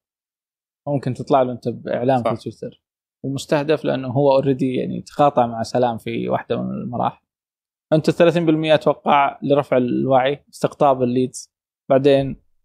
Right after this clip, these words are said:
Speaker 1: آه، سبعين في المية للإعادة
Speaker 2: نرجع له.
Speaker 1: الاستهداف
Speaker 2: أيوه.
Speaker 1: والبيد ادز وما الى
Speaker 2: مم.
Speaker 1: ذلك. واتوقع يعني انا اميل تماما لهذا التوجه،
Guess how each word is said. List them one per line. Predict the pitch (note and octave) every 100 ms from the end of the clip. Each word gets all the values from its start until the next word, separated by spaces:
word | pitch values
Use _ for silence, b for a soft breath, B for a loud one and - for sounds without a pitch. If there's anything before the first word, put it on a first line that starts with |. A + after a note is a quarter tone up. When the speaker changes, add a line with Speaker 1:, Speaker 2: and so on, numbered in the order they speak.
| _ _ -
Speaker 1:
آه، | A#2+ A2+ A2+
سبعين | - D3 D3
في | C#3
المية | C3 C3 B2+ B2
للإعادة | A#2+ A2+ - B2 B2
Speaker 2:
نرجع | B2+
له. | A#2+
Speaker 1:
الاستهداف | A2 A2+ B2 C#3 D3
Speaker 2:
أيوه. | -
Speaker 1:
والبيد | B2+ A#2 B2 -
ادز | A#2+ B2+ C3 A#2+
وما | A#2+
الى | A2+ A2+
Speaker 2:
مم. | B2
Speaker 1:
ذلك. | A#2 C#3 _ _ _ _ _ _ -
واتوقع | C3+ C3+ C3 D#3 - C3
يعني | B2 A#2+ A#2+ C3 C3+
انا | B2+ A#2 A#2 C2 G1+ G1+ G1+ G1+ - G1+ G1+ - -
اميل | C#3+ B2+
تماما | C#3+ C#3+ C3
لهذا | B2 C3 B2
التوجه، | A2+ C3+ C3+ C3 B2+